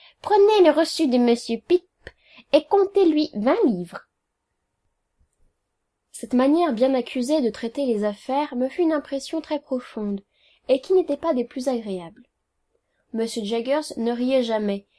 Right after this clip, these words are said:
mais il portait de grandes bottes luisantes et craquantes, et en appuyant ses mains sur ses bottes,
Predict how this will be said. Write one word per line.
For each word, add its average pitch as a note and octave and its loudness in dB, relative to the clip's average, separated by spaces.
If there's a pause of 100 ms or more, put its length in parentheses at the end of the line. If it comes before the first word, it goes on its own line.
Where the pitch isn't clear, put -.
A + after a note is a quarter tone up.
(160)
mais A#3+ -2
il B3+ -6
portait D4 -6
de C4 -4
grandes A#3+ -4
bottes A#3 -6
luisantes G#3+ -6
et - -6
craquantes, A#3+ -10 (340)
et B3 -4
en C4+ 0
appuyant E4 -2
ses D4 -6
mains C#4 0
sur - -12
ses G3+ -8
bottes, B3 -8